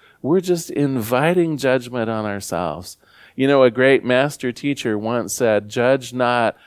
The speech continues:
lest you be judged yourself." And that's what I would feel when I would get back to my desk after one of those little gossip fests. I would feel just about as low as I could be.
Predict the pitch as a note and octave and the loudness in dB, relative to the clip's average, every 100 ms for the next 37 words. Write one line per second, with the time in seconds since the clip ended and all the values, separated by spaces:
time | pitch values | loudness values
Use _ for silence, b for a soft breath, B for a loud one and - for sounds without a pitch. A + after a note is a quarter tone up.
0 | b b A#2+ C#3 C#3+ - C3 B2 A#2+ A2 | b b 4 6 4 -6 -8 -4 -4 -2
1 | A2+ B2 C3+ C3+ - A2+ G#2+ - B2+ B2 | 0 2 0 -4 -4 -2 -2 -2 2 2
2 | F#3+ A3 - - _ _ _ _ _ B | 2 -4 -16 -20 _ _ _ _ _ B
3 | B B B B D3 D3+ D3+ F#3 A#3+ - | B B B B 0 2 2 2 0 2
4 | G3 F3 D#3+ E3+ D3+ B2+ C#3 D#3+ D#3+ A2 | 4 6 6 4 2 0 0 4 4 2
5 | A#2 B2+ E3+ D3 A2 D3 F3 G#2 A#2 B2 | 0 0 2 0 2 2 2 0 2 2
6 | D#3+ - C3 A2 A2+ B2+ D#3 A#2+ C3 C#3+ | 0 -4 -4 -2 -2 0 0 2 4 4
7 | F#2+ A2 - - - b b b b B2 | 2 -4 -10 -14 -20 b b b b 0
8 | D#3 - C3 C3+ C3+ B2+ A#2+ - B2 G#2+ | 0 0 0 2 4 4 4 2 0 0
9 | A#2 A#2+ D3+ - F#2 - - G2+ F#2 G#2 | 2 0 -2 -4 -6 -4 -2 0 0 -6
10 | - - - - B B B B - D3 | -10 -12 -12 -12 B B B B 2 4
11 | B3+ D#4 F3 - D#3 C#3+ C3+ D#3 - C3+ | 4 2 -2 0 2 2 0 -6 -4 0
12 | B2+ B2 A2+ A2 A#2 A#2 A#2+ A2 A2 G2+ | 4 4 2 0 0 2 2 0 -2 -2
13 | G2+ G2+ G#2 G2 F2 F2+ | -4 -10 -4 -4 -4 -8